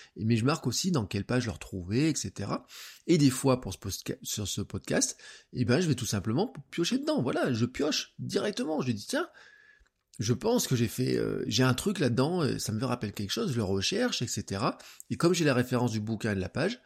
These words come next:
je suis capable aussi d'aller chercher le, le détail si j'ai besoin dans le livre ou quoi que ce soit. Notez ainsi des citations, des petites phrases, des chiffres importants,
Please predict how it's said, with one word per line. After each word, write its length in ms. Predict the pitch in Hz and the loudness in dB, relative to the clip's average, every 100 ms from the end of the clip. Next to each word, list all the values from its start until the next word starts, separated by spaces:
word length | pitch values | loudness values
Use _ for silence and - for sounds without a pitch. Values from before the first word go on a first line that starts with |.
| - - - - | -20 -20 -20 -6
je 200 | 117 117 | 0 2
suis 200 | 117 - | 2 0
capable 360 | - - 156 127 | -4 -2 -2 -2
aussi 220 | - 170 | -2 -2
d'aller 200 | 135 104 | 0 0
chercher 500 | - 92 - 139 - _ - - - - | -2 -2 0 0 -2 _ -20 -20 -18 2
le, 560 | 123 127 143 120 113 | 8 10 10 8 4
le 140 | 110 113 | 2 2
détail 460 | 110 107 147 190 | 2 2 2 2
si 120 | 190 120 | 0 0
j'ai 140 | 110 | 0
besoin 420 | 92 104 101 123 | 0 0 0 0
dans 140 | 175 127 | 0 0
le 100 | 92 | 0
livre 240 | 101 147 | 0 0
ou 80 | 113 | -2
quoi 140 | 117 | -4
que 60 | 113 | -8
ce 100 | - | -10
soit. 200 | - - _ _ _ _ _ _ _ - - | -12 -14 _ _ _ _ _ _ _ -20 -2
Notez 340 | 127 135 143 | 4 6 8
ainsi 460 | 143 127 - 139 131 - - - - | 6 6 4 2 0 -6 -20 -16 0
des 100 | 117 | 2
citations, 540 | - 120 101 - 127 | 2 0 0 0 2
des 100 | 175 | 2
petites 220 | 127 107 | 2 0
phrases, 260 | - - 139 | -4 -4 0
des 80 | 147 | 2
chiffres 280 | - 107 104 | 0 -2 -4
importants, 580 | 95 92 - 110 175 | -4 -6 -2 0 -2